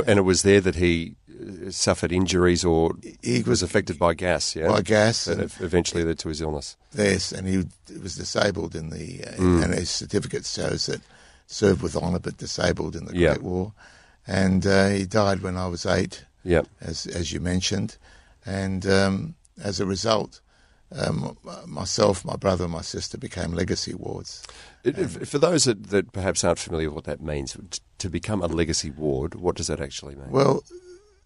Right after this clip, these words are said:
Speaker 2: it, it all came back to the World War One when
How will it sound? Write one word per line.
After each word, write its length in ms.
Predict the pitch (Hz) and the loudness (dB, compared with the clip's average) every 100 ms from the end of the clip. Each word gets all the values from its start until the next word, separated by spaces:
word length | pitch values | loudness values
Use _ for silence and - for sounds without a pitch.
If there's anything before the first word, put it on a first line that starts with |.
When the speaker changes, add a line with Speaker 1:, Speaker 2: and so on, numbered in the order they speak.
| - | -4
Speaker 2:
it, 220 | 127 - | -2 2
it 140 | 120 | 4
all 160 | 151 185 | 6 4
came 260 | - 127 | 2 2
back 240 | 107 104 - | 2 0 -2
to 120 | - | -4
the 80 | 104 | 0
World 320 | 95 107 101 | 4 6 6
War 180 | 95 92 | 6 4
One 240 | 92 95 | 4 2
when 320 | 87 90 90 | 0 0 -2